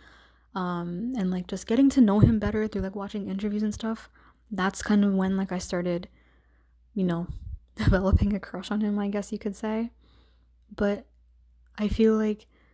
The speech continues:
people were very quick to judge me when I said that I liked Shawn Mendes because he's a white male. And I know I just went on, like, about how white people tend to be favored, there's tend to be, like, favoritism towards white people,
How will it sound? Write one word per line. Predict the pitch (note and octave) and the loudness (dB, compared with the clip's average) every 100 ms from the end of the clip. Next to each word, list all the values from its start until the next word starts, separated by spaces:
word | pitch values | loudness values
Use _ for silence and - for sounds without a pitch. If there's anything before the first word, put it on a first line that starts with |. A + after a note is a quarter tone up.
| _ _ _ _ - | _ _ _ _ -4
people | G#3+ G#3 A3+ | 0 4 4
were | G3+ F#3+ | 4 0
very | G3 A3+ A#3+ | 2 2 2
quick | - A3+ - | 0 -2 -2
to | G3 | -4
judge | G3 G3+ F#3+ | -4 -6 -6
me | F3+ F3+ _ _ | -6 -8 _ _
when | G3+ F#3 | -4 -2
I | F3+ | -2
said | - F#3 F#3 | -2 -2 -2
that | F#3+ | -4
I | F3+ | -4
liked | F#3 F3+ | -4 -6
Shawn | - F3+ | -6 -2
Mendes | F3+ F3+ F3+ | -2 -2 -6
because | G3 - F#3 - | -8 -8 -8 -8
he's | - G3 F#3 F#3+ - | -4 0 0 -2 -6
a | G3 F#3+ | -2 0
white | F#3 F3+ F3+ _ _ _ G#3 | 0 -4 -6 _ _ _ -4
male. | F#3 E3+ F3+ - _ _ _ _ A3+ | -2 -2 -6 -10 _ _ _ _ -2
And | G3+ | 2
I | G3+ | 2
know | G3+ G3 | 4 2
I | F#3+ | 0
just | F#3 F#3+ | -2 -4
went | F#3 F#3 | -4 -2
on, | F3+ F3 F3+ F3 | -2 -4 -4 -6
like, | F3 F3+ | -6 -8
about | F3 F3 | -8 -6
how | F#3 F#3 - _ - | -6 -8 -12 _ -8
white | F#3+ F3+ G3+ | -4 -4 -2
people | F#3 F#3+ F3+ | -4 -4 -6
tend | F3+ F#3 F3 | -6 -8 -6
to | F#3+ | -8
be | F3+ F3+ F3+ _ _ _ _ _ _ _ - | -6 -8 -8 _ _ _ _ _ _ _ -4
favored, | F#3+ G3 G3+ G#3 _ | -2 0 -2 -4 _
there's | A3+ G3 G3 - | -6 -4 -4 -4
tend | G3 | -6
to | G3+ | -4
be, | F#3+ | -4
like, | F#3 F#3+ | -4 -6
favoritism | F#3 F#3+ G3 G3+ | -8 -6 -6 -8
towards | G3 G3+ G3+ | -8 -8 -6
white | G#3 G#3+ | -8 -10
people, | A3 G#3+ A3 | -8 -6 -6